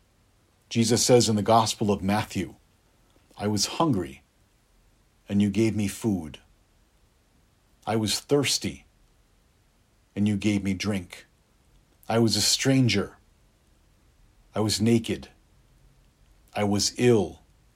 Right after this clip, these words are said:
I was in prison." And the list is not exhaustive.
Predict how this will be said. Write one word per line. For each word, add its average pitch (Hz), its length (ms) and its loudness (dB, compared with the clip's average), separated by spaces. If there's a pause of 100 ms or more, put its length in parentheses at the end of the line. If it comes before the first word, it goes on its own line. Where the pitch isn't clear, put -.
(680)
I 101 120 -2
was 104 240 0
in 98 160 0
prison." 98 520 -2 (1300)
And 127 160 6
the 127 80 8
list 226 480 6
is 143 260 -2
not 147 360 4
exhaustive. 113 1040 2